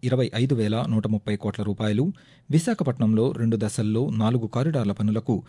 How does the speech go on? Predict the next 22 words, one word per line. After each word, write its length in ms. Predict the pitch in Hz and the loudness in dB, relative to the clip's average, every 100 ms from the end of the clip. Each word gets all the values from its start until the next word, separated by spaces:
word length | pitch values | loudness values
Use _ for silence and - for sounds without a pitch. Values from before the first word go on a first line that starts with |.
| - - - | -14 -8 0
పదిహేడు 340 | 156 165 190 | 2 4 2
వేల 340 | 117 107 113 117 | 2 0 0 0
రెండు 160 | 110 113 | 2 4
వందల 340 | 107 104 113 | 4 2 0
ముప్పై 300 | 131 - 113 | -2 -2 0
రెండు 160 | 107 107 | 0 0
కోట్ల 260 | 113 117 | -2 -4
రూపాయలు 400 | 107 104 104 104 101 | -4 -4 -2 -4 -4
అవసరమని 540 | 107 - 110 107 123 - | -6 -4 0 2 0 -2
అంచనా 300 | 113 117 113 | -2 0 0
రూపొందించింది. 720 | 98 98 104 101 - 107 104 - _ - - - | 0 0 2 2 2 2 2 -2 _ -20 -10 0
ఆంధ్రప్రదేశ్ 640 | 156 190 151 107 123 127 | 4 4 4 2 0 -2
పునర్విభజన 520 | 120 127 117 101 113 107 | -2 0 0 -2 0 0
చట్టం 440 | 107 98 110 - | 0 -2 -2 -2
రెండు 180 | 117 107 | -2 0
వేల 140 | 107 104 | 0 -2
పద్నాలుగు 460 | 101 95 107 98 | -2 0 0 0
ప్రకారం 460 | 98 104 107 117 95 - _ _ - | -4 -2 0 2 0 -4 _ _ 0
మెట్రో 240 | 185 226 | 2 4
రైల్ 200 | 196 120 | 4 2
ప్రాజెక్టుల 520 | 107 110 110 127 104 | 0 -2 -2 -2 0
నిర్మాణానికి 800 | 104 104 117 110 98 98 110 90 | 0 2 2 2 2 0 -4 -4